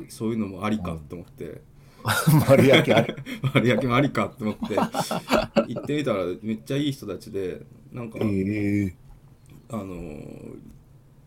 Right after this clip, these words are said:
Speaker 1: 焼酎とか日本酒とかめっちゃくれて、
Speaker 2: うん。
Speaker 1: で、
Speaker 2: ええ。
Speaker 1: そ-、そこで飲みすぎたことにより、全部を棒に振ったんですね、
Speaker 2: うん。
Speaker 1: 僕。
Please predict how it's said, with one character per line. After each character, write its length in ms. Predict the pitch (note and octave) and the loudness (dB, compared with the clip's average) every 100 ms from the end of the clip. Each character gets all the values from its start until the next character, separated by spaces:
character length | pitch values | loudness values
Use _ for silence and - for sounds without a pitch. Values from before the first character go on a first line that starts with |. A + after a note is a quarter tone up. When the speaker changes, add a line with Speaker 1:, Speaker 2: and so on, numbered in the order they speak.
| - - | -20 -20
Speaker 1:
焼 360 | - - C#3 A2+ | -20 -8 -6 -4
酎 220 | B2 A2 | -2 -4
と 100 | G#2+ | -6
か 260 | - - - | -10 -10 -6
日 100 | A2 | -6
本 180 | G#2+ G#2 | -4 -6
酒 100 | G#2+ | -8
と 60 | G2 | -10
か 100 | F#2+ | -10
め 120 | G2 | -8
っ 20 | G2+ | -2
ち 80 | F#2 | 0
ゃ 40 | - | -2
く 260 | - - | -6 -6
れ 100 | A2 | -4
て、 340 | G#2+ A2+ - - - - - - - - - - - - | -4 -6 -6 -10 -20 -20 -20 -20 -20 -20 -20 -20 -18 -12
Speaker 2:
う 60 | |
ん。 60 | A#2+ | -4
Speaker 1:
で、 0 | |
Speaker 2:
え 380 | F#2 F2+ F2+ F2 | 0 2 2 0
え。 40 | |
Speaker 1:
そ-、 40 | E2+ - | -4 -8
そ 40 | C3 | -2
こ 120 | E3+ | 0
で 100 | F3 | 0
飲 200 | D#3+ D3+ | 0 0
み 100 | D#3 | -2
す 140 | D3 | -2
ぎ 160 | C#3+ A2 - - - - - - | -2 -4 -8 -18 -20 -20 -20 -16
た 100 | - | -12
こ 120 | G#2 G#2 | -10 -6
と 120 | A2+ | -4
に 120 | A2 | -4
よ 100 | F2+ | -4
り、 340 | G2+ F2+ - - - _ - - | -6 -6 -10 -16 -20 _ -20 -18
全 220 | F2 - - | -2 0 0
部 60 | |
を 60 | E2+ | -2
棒 220 | - F#2 | -6 -6
に 60 | F#2 | -8
振 100 | - | -12
っ 40 | |
た 120 | - | -14
ん 40 | F2 | -14
で 80 | |
す 60 | F2+ | -14
ね、 60 | F#2+ | -14
Speaker 2:
う 40 | |
ん。 20 | |
Speaker 1:
僕。 160 | F#2 | -14